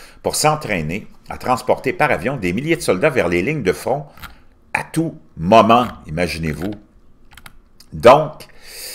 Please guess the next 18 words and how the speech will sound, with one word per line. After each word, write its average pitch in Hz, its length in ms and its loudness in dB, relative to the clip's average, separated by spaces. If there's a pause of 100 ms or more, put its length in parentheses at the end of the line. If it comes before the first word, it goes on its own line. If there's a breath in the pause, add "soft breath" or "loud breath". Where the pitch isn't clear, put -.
(1000 loud breath)
après 190 280 6
treize 202 280 6
cycles 190 200 6
de 170 60 10
négociations, 165 840 6
treize 165 400 6
cycles, - 560 -2
imaginez-vous, 92 460 -2
de 90 80 2
négociations 92 640 0
non 113 140 2
concluantes 104 520 0
entre 90 220 -4
les 85 100 -4
commandants 92 380 0
militaires 90 340 0
depuis 80 300 -6
juin 92 320 -4